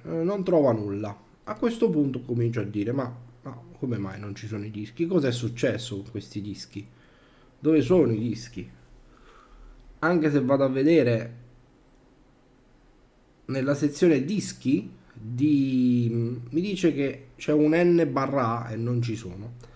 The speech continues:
Allora a sto punto capisco che qualcosa potrebbe essere successo sul na-, sul Proxmox. Vado in Proxmox tramite S S H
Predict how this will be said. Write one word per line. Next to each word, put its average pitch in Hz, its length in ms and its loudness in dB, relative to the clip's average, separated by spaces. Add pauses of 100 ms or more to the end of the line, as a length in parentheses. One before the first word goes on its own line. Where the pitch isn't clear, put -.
(320)
Allora 190 300 6
a - 20 4
sto 185 180 2
punto 135 240 0
capisco 117 400 -4
che 110 80 -6
qualcosa 117 400 -4
potrebbe 104 340 -6
essere 101 280 -8
successo 107 560 -12
sul 113 160 -6
na-, 147 320 0
sul 107 500 -8
Proxmox. 113 840 -2 (680)
Vado 131 240 -2
in 277 80 0
Proxmox 185 800 2
tramite 117 440 -2
S 160 160 -6
S 240 180 -4
H 135 520 0